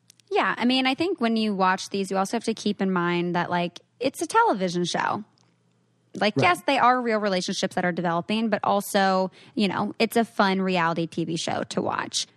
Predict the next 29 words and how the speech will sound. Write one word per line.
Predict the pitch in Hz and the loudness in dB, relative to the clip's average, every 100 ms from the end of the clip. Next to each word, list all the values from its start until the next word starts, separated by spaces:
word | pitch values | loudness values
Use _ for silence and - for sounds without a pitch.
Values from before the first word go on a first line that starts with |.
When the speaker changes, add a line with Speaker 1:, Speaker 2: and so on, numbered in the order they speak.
| - | -4
Speaker 1:
So | 240 | 0
we | |
definitely | 233 240 269 | 4 2 2
have | 262 | 0
some | 254 240 | 0 0
things | 214 214 | 0 -2
to | 220 | -2
comment | 214 196 190 185 | 0 2 2 2
on | 185 185 185 | 2 2 2
that | - | 0
happened | 185 - 180 | 0 -2 -2
in | |
the | 185 | -2
episode, | 196 214 - 247 277 | -2 -2 0 0 2
but | 208 196 | 2 2
are | |
also | 185 190 - 233 233 | 2 0 0 0 2
going | 196 190 190 | 2 2 0
to | - | -4
kinda | - 180 180 | -2 0 0
take | 208 196 | -2 -2
a | 196 | -4
peek | - 190 180 - | -2 -2 -2 -4
into | 190 185 185 - 185 175 170 175 - - - | -2 0 -2 -2 -2 0 0 -2 -4 -12 -14
some | - 180 - | -4 -2 0
introverted | 247 254 254 214 214 208 208 190 | 0 0 0 0 0 2 0 -2
versus | 190 190 190 180 - - | -4 -4 -4 -6 -6 -8
extroverted | 180 - - 196 180 180 175 175 175 170 165 170 - - | -8 -6 -4 -4 -2 0 0 0 0 0 -2 -6 -12 -20
socializing. | - - 185 175 - 226 214 226 233 254 262 302 | -12 -4 0 0 0 0 0 -2 -2 -2 0 0